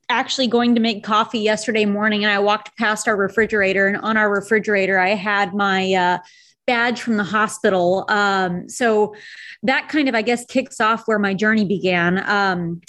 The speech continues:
so I actually got my master's degree in occupational therapy, and I had been working in the hospital and outpatient therapy systems for the past five years.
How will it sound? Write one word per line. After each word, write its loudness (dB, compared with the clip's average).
so 0
I 2
actually -2
got -2
my 0
master's 0
degree 2
in 0
occupational 0
therapy, 0
and 0
I 2
had 0
been 2
working 0
in 0
the 0
hospital 0
and 0
outpatient -2
therapy 0
systems -4
for -2
the 2
past -4
five -2
years. 0